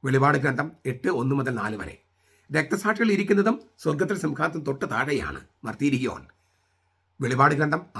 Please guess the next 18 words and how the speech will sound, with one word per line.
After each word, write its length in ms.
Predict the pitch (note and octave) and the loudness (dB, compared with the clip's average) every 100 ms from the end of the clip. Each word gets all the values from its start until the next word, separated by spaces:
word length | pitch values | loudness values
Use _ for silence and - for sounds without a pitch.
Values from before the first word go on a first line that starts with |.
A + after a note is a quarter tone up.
| A#2 | 0
ആറ് 140 | C#3 B2+ | 2 2
ഒമ്പത് 220 | B2+ C3+ C#3 | 0 -2 -2
പതിമൂന്ന്. 400 | F#2 A2+ G2 D2+ - _ _ _ - | -4 -4 -6 -10 -16 _ _ _ -4
അവർ 120 | D3+ G3+ F#3 | 2 4 4
ദൈവത്തോട് 340 | F3+ F#3 C#3+ | 2 0 -4
സംസാരിക്കുന്നു, 540 | A#2 - D3+ D#3 D#3+ E3+ - _ _ | -6 -4 -4 -2 -2 -4 -8 _ _
ദൈവത്തിന് 360 | B2+ D#3+ F#3 F#3 | 4 6 6 4
മുമ്പിൽ 180 | F3+ F#3 C3 | 4 2 0
വിശുദ്ധരുടെ 360 | C3+ D#3+ D3+ - | 0 2 0 0
പ്രാർത്ഥനകൾ 460 | B2 C3+ C#3 D#3+ D#3 | 0 0 0 -2 -2
സമർപ്പിക്കപ്പെടുന്നു. 640 | G#2+ B2 C3+ D#3 D#3 D#3 D#3+ - _ _ _ _ _ - | -4 -8 -4 -4 -2 -2 -4 -8 _ _ _ _ _ 4
പിന്നെ 260 | E3 D#3+ A#2+ - _ C3 D3+ | 4 6 0 -4 _ 2 4
വിശുദ്ധരുടെ 420 | D3+ G3 G3+ G3 | 6 6 4 2
കുഴിമാടത്തിന് 520 | D#3+ F3 F#3+ G3 G3 F3 | 0 0 0 0 -2 -2
മുകളിലാണ് 460 | E3 F3+ E3 E3 G#3 - _ _ - | -2 0 0 0 -4 -10 _ _ -8
പണ്ട് 200 | C#3+ D#3+ D3+ | -2 0 0
ബലിപീഠം 380 | D#3+ F3 E3 E3 | 4 4 4 0
പണിതിരുന്നത്. 480 | D3+ E3 D#3+ G#2 | 0 0 -2 -6